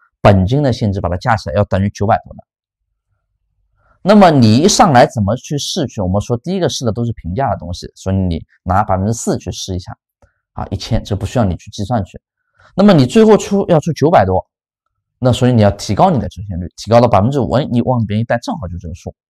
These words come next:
所以是给你凑好了的。债务资本成本这个半年是百分之五，然后呢，半年百分之五，全年呢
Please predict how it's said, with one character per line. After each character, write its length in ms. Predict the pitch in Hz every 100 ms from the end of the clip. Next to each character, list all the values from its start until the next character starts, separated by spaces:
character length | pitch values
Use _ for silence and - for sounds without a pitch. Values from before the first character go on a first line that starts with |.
| _ _ _ _ _
所 100 | 101
以 60 |
是 80 | 107
给 100 | 104
你 120 | 107 107
凑 240 | - 180
好 160 | - -
了 100 | 80
的。 120 | 85 _ _ _ _ _ -
债 320 | 196 160 120
务 300 | 92 - _
资 160 | - 113
本 160 | 95
成 220 | 90 95 101
本 100 | - - _ _ _ _ _ _ _ _ _ _ _ _ -
这 140 | 113
个 80 | 104
半 280 | - 175 123 85
年 160 | - - - _ -
是 320 | - - 92 -
百 80 | 98
分 140 | 69
之 120 | 101
五， 280 | 98 - - _ _ _ _ _ _ _ _ _ _ _ _ _ _ _ _ _ _ _ _ _ _
然 240 | 143 180
后 100 | 233
呢， 120 | 220 190
半 240 | 269 220
年 120 | 139
百 140 | 135 104
分 160 | 107
之 140 | 113 120
五， 120 | 82 -
全 240 | - 127
年 220 | 139
呢 80 | 107